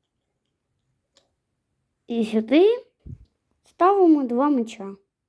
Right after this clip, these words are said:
Я хочу сказати, це ідеальна мініфігурка. Так, наступна і остання мініфігурка цього сета. Це одержимий дух, е, воїна драконянця. Може, я правильно сказав, може і ні.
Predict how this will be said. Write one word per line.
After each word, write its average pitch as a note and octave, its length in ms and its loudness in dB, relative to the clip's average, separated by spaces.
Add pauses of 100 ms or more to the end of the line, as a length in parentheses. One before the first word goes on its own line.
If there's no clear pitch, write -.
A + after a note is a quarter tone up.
(1160)
Я A#3 100 0
хочу A#3 320 0
сказати, B3 420 -4
це A#3 240 -2
ідеальна G#3 460 -2
мініфігурка. F#3+ 960 -8 (840)
Так, A#3 220 -4
наступна B3 600 0
і A#3+ 160 0
остання A#3 480 -4
мініфігурка A3 840 -4
цього G#3+ 340 -4
сета. E4+ 600 -6 (580)
Це D4 420 0 (340)
одержимий B3 1000 -2
дух, C4 440 -2
е, A#3 380 0 (260)
воїна B3+ 320 -2
драконянця. A#3 880 -2 (540)
Може, B3 220 -2
я A#3+ 80 0
правильно D4+ 480 -2
сказав, A#3 420 -4
може B3 340 -4
і A#3 60 -4
ні. G3+ 260 -6